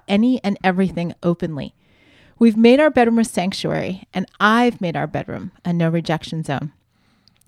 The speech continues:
My husband has been extremely happy and has noticed that he needs a break sometimes.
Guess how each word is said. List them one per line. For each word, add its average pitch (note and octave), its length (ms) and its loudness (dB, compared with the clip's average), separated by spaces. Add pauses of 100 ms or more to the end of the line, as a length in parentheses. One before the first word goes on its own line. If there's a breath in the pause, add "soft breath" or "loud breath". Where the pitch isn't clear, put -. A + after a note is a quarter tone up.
My G3+ 140 4
husband G3+ 320 2
has G#3 100 0
been G3+ 120 -2
extremely G#3+ 480 0
happy F#3+ 280 -2
and F#3 80 0
has F3+ 140 -4
noticed G3 260 2
that F#3 140 -4
he D4+ 200 -4
needs D4+ 200 0
a A3 60 0
break A#3 260 2
sometimes. - 580 -6